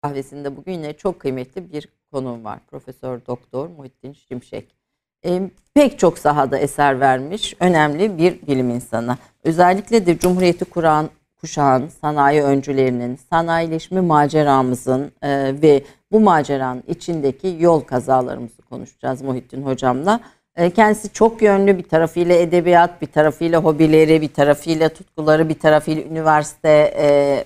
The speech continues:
ile olan ilişkisi, e, şu anda Kazakistan Ahmet Yesevi Üniversitesi'nin mütevelli heyet başkanı,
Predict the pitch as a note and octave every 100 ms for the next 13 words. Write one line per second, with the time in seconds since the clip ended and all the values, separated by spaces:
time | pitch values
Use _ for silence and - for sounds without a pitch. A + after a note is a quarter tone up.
0 | _ - D3 D3+ C#3 - D3+ D3 D3 D3+
1 | C#3 - - D3 - D#3 D3 D3 - C#3+
2 | C3+ D3 C#3 C#3 C#3 C#3+ C3+ C#3 - C#3
3 | C3+ C3+ - C3+ C3 B2 C3+ - C3+ B2+
4 | B2+ A#2+ A#2 - C3 - B2 A#2+ - B2
5 | B2 B2 C3 - C#3 C#3 - D3 C#3+ D3+